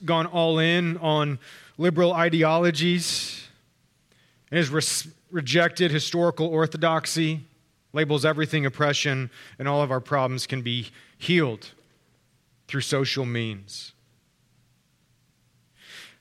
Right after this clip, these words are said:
But if you think about it, both of them actually present a really, really small view of the church. Because in the end, they think it both exists to serve earthly notions of power and influence.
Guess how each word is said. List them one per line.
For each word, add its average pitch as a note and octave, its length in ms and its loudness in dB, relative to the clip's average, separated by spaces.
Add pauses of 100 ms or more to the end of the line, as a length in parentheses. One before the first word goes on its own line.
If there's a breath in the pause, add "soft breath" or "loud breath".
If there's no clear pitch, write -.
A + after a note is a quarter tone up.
But D3+ 100 -2
if C#3+ 80 2
you D3 80 -2
think G3 200 2
about D#3+ 200 2
it, D3+ 80 -4
both F#3 220 0
of F#3+ 140 0
them D3+ 160 2
actually D#3 300 -2
present C#3+ 500 -2
a C#3+ 40 -4
really, C#3 380 0
really B2 360 -2
small A2 840 -6 (920)
view B2+ 300 -2
of G#2+ 140 -8
the A2 60 -8
church. - 760 -10 (1500)
Because C3 240 -2
in D3+ 80 0
the C3+ 140 2
end, C#3 140 2
they B2+ 40 0
think C#3 220 -4
it C3 80 -6
both C#3+ 180 0
exists B2 540 -2
to B2 100 -8
serve B2+ 320 -6
earthly C3+ 380 -6
notions A#2 600 -8
of A2 100 -14
power A#2 500 -6
and A2+ 160 -10
influence. - 720 -16